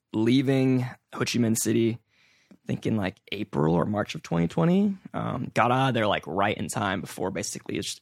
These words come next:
everything shut down. Flew back home to the Western world, hit Europe first. Ended up quarantining for, like, two months or a month and a half in, uh, the Netherlands, which is where I have a bunch of family.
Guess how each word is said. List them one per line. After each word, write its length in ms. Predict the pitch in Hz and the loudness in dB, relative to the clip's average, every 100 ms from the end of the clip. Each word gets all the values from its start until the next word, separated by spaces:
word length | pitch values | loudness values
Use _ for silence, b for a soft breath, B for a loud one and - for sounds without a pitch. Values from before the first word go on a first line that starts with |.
| - | -8
everything 400 | - - - - | -6 -6 -6 -6
shut 240 | - - | -4 -2
down. 340 | - 87 82 - - _ _ _ _ _ _ | -2 0 -2 -4 -14 _ _ _ _ _ _
Flew 260 | - 156 156 | 2 4 6
back 240 | 151 143 | 4 2
home 240 | - 139 | 0 0
to 100 | 131 | 0
the 80 | 131 | 2
Western 360 | 139 127 139 131 | 2 2 2 4
world, 380 | 131 131 135 120 | 6 6 4 2
hit 260 | 139 127 | -2 -2
Europe 300 | 135 131 127 | 0 0 -2
first. 520 | - 131 131 - - - _ _ _ _ _ _ 123 | -2 -2 0 -2 -8 -14 _ _ _ _ _ _ -6
Ended 200 | 123 127 | -2 -2
up 100 | - | -2
quarantining 600 | 131 127 120 123 120 110 | -2 0 0 -2 -2 -4
for, 120 | 95 | -4
like, 220 | 92 - | -4 -4
two 180 | - 120 | -2 0
months 500 | 113 113 - - - - - | 0 -2 -4 -6 -8 -10 -6
or 80 | 95 | -2
a 40 | |
month 200 | 107 - | -2 -4
and 80 | 107 | -4
a 20 | |
half 340 | 101 107 107 | 0 -2 -2
in, 220 | - 90 - b b b b - | -6 -8 -8 b b b b -6
uh, 80 | 87 | -4
the 80 | 107 | 0
Netherlands, 480 | 104 104 127 170 - | 0 4 4 2 0
which 160 | - | -4
is 80 | - | 0
where 100 | 113 | 0
I 80 | 101 | 0
have 120 | 95 | 0
a 40 | |
bunch 180 | - - | -2 -6
of 40 | - | -4
family. 460 | 113 110 143 160 | -2 0 0 0